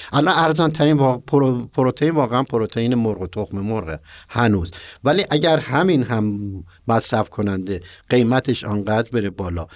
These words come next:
به جایی که فرضاً ماهی سه کیلو مرغ بخره، مجبور ماهی یک کیلو بخره، ماهی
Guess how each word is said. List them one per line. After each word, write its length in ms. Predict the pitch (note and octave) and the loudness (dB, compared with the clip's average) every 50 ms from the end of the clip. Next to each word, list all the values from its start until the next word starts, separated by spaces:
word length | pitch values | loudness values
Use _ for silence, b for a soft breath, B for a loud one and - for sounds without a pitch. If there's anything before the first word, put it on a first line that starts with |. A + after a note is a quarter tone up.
| B B B - | B B B -4
به 100 | A2+ G2+ | -4 -2
جایی 260 | - B2+ B2+ B2+ A#2 | 0 2 2 2 0
که 120 | - A2 | -2 -4
فرضاً 460 | G2 - - F#2+ F#2+ F2+ F2 G#2 G2 | -6 -4 -4 -4 -4 -4 -2 -2 -2
ماهی 260 | F#2+ F#2+ G2 F#2+ G#2 G#2 | 0 0 -2 -2 -2 -4
سه 240 | - - - C3+ | -4 -2 -2 -2
کیلو 260 | B2+ - - G2+ F#2+ F#2 | -2 -2 -4 -6 -4 -4
مرغ 340 | F#2+ F#2+ F#2 F2+ F2 F2 | -4 -4 -4 -6 -6 -8
بخره، 420 | E2+ F2 - - - F2 F2+ F2 F2 B B B B B B | -10 -10 -8 -6 -6 -4 -4 -6 -6 B B B B B B
مجبور 400 | F#2 F2 F2 F2 - G#2 G#2+ G#2+ | -4 -2 -2 -2 -2 0 0 0
ماهی 240 | G#2 G2+ F#2 F#2+ G2 | 0 0 -2 -2 -4
یک 240 | F2+ F2 G2 A2 - | -4 -2 -4 -4 -4
کیلو 260 | - - D3 C#3+ C3 | -4 -8 -4 -4 -4
بخره، 440 | A2 - - - D#2+ C#2+ C2+ C#2 - B B B B B B | -4 -4 -8 -10 -10 -10 -10 -12 -14 B B B B B B
ماهی 300 | F#2+ G2 G#2 A2 A2 G#2+ | -4 -2 0 0 0 0